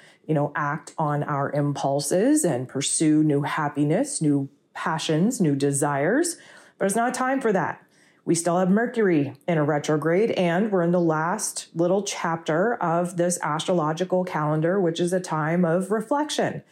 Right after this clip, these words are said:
not necessarily a time of action. Now, Mercury is gonna go ahead and trine the true node. This is a good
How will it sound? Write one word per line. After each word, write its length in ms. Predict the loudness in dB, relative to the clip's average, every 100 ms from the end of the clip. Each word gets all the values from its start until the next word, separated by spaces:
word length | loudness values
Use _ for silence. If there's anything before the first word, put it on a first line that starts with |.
| -20 -20 -6
not 220 | -4 -2
necessarily 720 | -2 -2 -2 0 2 2 2 2
a 100 | -2
time 340 | -4 -4 -2
of 200 | -4 -4 -4
action. 560 | -6 -4 -6 -6 -8 -16 _ -20 -14 -2
Now, 80 | 0
Mercury 460 | 2 2 2 2
is 120 | 2
gonna 180 | 2 2
go 200 | 2 2
ahead 280 | 0 0 0
and 200 | 0 0
trine 420 | 0 -2 0 2
the 100 | 2
true 280 | 2 2 4
node. 340 | 4 2 2
This 180 | 0 0
is 140 | 0 0
a 160 | 0 0 -2
good 720 | 2 2 4 2 2 0